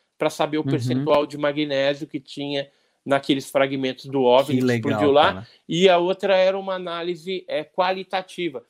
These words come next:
Speaker 1: que quando a gente recebeu isso, a gente tinha dúvidas, é, de saber se era realmente do caso, é, de, de mil novecentos e cinquenta e sete,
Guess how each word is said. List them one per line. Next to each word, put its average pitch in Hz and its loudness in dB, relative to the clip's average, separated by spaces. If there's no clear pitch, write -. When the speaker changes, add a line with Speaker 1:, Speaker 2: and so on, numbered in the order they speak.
Speaker 1:
que 160 -14
quando 240 -2
a 202 0
gente 190 -8
recebeu 147 -2
isso, 208 -6
a 123 -6
gente 185 -4
tinha 226 -2
dúvidas, 170 0
é, 139 0
de 135 -10
saber 190 2
se 240 -4
era 214 4
realmente 196 -8
do 196 0
caso, 175 2
é, 131 -4
de, 143 -8
de 139 -2
mil 165 0
novecentos 190 0
e - -18
cinquenta 208 -2
e 240 -2
sete, 196 2